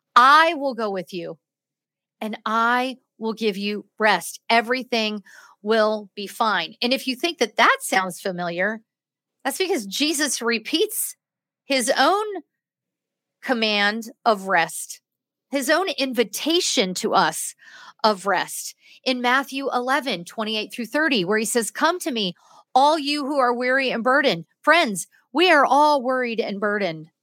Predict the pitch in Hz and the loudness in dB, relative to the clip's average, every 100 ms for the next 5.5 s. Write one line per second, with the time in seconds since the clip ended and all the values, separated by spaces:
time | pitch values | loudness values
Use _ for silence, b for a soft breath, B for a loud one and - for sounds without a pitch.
0 | _ _ _ - 240 240 233 247 196 127 | _ _ _ -4 -4 -2 0 0 0 -6
1 | 180 _ _ - 247 _ - 233 254 - | -12 _ _ -6 -6 _ -4 0 2 0
2 | - - 233 254 226 120 185 _ - 208 | -6 -4 -2 -2 -8 -10 -12 _ -4 -2
3 | 254 247 _ b b b 233 240 - 240 | -2 -6 _ b b b -8 -8 -4 0
4 | 247 269 269 277 269 - 254 262 214 220 | 2 2 0 -2 -6 -10 -4 -2 -2 -4
5 | 196 196 202 202 | -4 -6 -6 -6